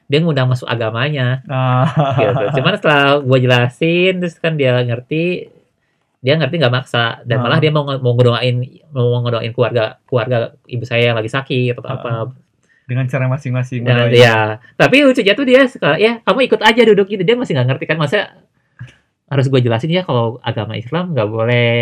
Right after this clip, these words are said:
Speaker 1: ikut-ikutan atau agama Kristen, dan pokoknya agama di Indonesia nggak boleh ikut-ikutan berdoa pakai cara orang lain, pakai cara sendiri. Cuman waktu itu dia setelah menerima penolakan gua,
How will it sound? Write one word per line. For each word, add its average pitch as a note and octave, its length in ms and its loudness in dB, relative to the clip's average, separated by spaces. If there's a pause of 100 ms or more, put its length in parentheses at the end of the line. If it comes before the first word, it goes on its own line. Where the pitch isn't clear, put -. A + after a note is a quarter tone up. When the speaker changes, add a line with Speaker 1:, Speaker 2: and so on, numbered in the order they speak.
Speaker 1:
ikut-ikutan B2+ 760 2
atau A#2+ 160 0
agama A#2 320 -2
Kristen, E3+ 420 -4
dan C#3+ 140 0
pokoknya C#3 240 0
agama A2+ 220 -2
di A#2 100 -4
Indonesia A2 400 -6
nggak C3 240 -4
boleh A2+ 280 -2 (640)
ikut-ikutan B2 680 -4 (260)
berdoa A2+ 280 -2
pakai A#2 200 -6
cara A2+ 180 -4
orang A#2 160 0
lain, E3 220 2
pakai C3 240 -6
cara A#2 160 -4
sendiri. E3 480 -2
Cuman D#3+ 260 -4
waktu C3+ 200 -4
itu C3 120 -6
dia D#3+ 120 0
setelah A#2+ 420 -6
menerima A#2 720 -4 (260)
penolakan A#2 440 -4
gua, G#2+ 280 -2